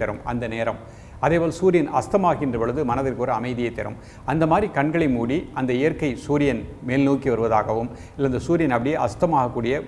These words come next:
மறையக்கூடிய அந்த காட்சிகளை மனதில் வைத்துக் கொள்ளுங்கள். சாந்தமா மூச்சை உள்ளழுங்க, சாந்தமா மூச்சு வெளியிடுங்க.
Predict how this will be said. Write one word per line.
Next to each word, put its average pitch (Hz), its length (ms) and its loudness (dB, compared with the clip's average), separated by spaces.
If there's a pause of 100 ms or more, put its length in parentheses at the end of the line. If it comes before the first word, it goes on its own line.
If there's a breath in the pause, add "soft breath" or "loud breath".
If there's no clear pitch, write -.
(120)
மறையக்கூடிய 131 560 2
அந்த 104 200 -4
காட்சிகளை 120 440 0 (200)
மனதில் 123 300 2
வைத்துக் 110 220 -6
கொள்ளுங்கள். 107 340 -4 (540 loud breath)
சாந்தமா 175 440 6 (100)
மூச்சை 160 280 0
உள்ளழுங்க, 131 380 4 (240)
சாந்தமா 135 420 2
மூச்சு 117 220 -4
வெளியிடுங்க. 107 420 -2